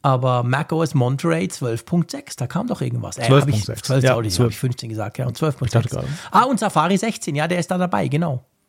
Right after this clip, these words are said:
Speaker 2: Ja, genau,
Speaker 1: Also, wenn ich
Speaker 2: genau.
Speaker 1: das Update machen würde, was ich jetzt nicht tue, dann, ähm,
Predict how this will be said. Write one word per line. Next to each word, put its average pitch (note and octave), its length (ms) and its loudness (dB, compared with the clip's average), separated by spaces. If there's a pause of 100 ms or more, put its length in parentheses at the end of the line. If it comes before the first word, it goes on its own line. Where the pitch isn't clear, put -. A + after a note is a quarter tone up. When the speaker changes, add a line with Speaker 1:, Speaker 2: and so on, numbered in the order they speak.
(180)
Speaker 2:
Ja, C#3 280 4
genau, E3 180 8
Speaker 1:
Also, B2 180 6
wenn A#2+ 100 4
ich A#2+ 40 4
Speaker 2:
genau. G#2+ 80 0
Speaker 1:
das D#3 120 -2
Update C#3+ 340 -2
machen D3 320 2
würde, F3+ 200 2
was D3 120 -2
ich C#3 60 -2
jetzt C3 120 0
nicht C#3 180 2
tue, F#3+ 220 0
dann, E3+ 380 0 (100)
ähm, D3+ 300 2